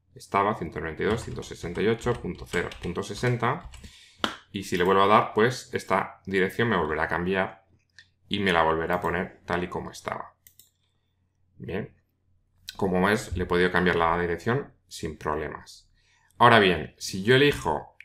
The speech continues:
eh, un P L C en el cual la dirección I P no está configurada para, em,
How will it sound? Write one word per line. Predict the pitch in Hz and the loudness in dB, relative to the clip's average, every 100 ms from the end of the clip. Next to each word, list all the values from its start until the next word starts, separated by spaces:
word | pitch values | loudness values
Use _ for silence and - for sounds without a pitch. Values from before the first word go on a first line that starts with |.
| - | -6
eh, | - 92 87 80 - | -2 0 0 -2 0
un | 117 117 | 2 4
P | 117 | 4
L | 113 | 4
C | 113 120 | 2 0
en | 98 | 0
el | 87 - | -2 2
cual | 110 90 - | 2 2 -2
la | 87 | -6
dirección | 82 82 85 110 | -4 -4 -4 -2
I | 107 | -2
P | 101 110 87 - _ | 0 -2 -2 -8 _
no | - 95 101 107 101 - | -12 -6 0 0 0 -6
está | - - 107 | -10 -2 0
configurada | 101 92 90 87 107 98 76 - _ _ _ _ _ _ | -2 -4 -6 0 0 0 -4 -10 _ _ _ _ _ _
para, | 90 87 80 76 73 - _ _ _ _ | -2 0 -2 -4 -8 -12 _ _ _ _
em, | 82 73 71 69 71 71 - | -12 -10 -12 -16 -16 -18 -20